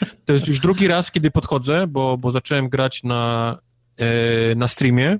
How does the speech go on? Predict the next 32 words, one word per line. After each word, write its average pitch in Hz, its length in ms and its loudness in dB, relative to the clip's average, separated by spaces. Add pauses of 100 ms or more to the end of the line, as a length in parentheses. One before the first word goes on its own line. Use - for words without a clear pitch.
(140)
od - 140 -4
początku, 135 560 0
pierwszy 117 320 -2
raz. 143 360 -2 (520)
I 127 80 0
jak 127 120 2
wróciłem 147 340 2
do 143 100 2
tego, 156 260 0
totalnie 151 340 0
nie 139 80 4
wiedziałem, 131 280 2
gdzie 120 160 0
jestem, 104 300 -2
co 123 140 -4
robię 110 280 0
i 107 60 -6
tak 110 160 -4
dalej, 107 280 -2
bo, 107 320 -2
bo 107 160 -2
jednak 110 240 -2
streamowanie, 120 520 -2
gadanie 117 540 0
i, 117 240 -4
i 110 180 -6
gdzieś 113 220 -6
mnie 117 80 0
tam 107 160 -2
zmyliło, 110 380 0
więc 123 140 0
zacząłem 131 360 0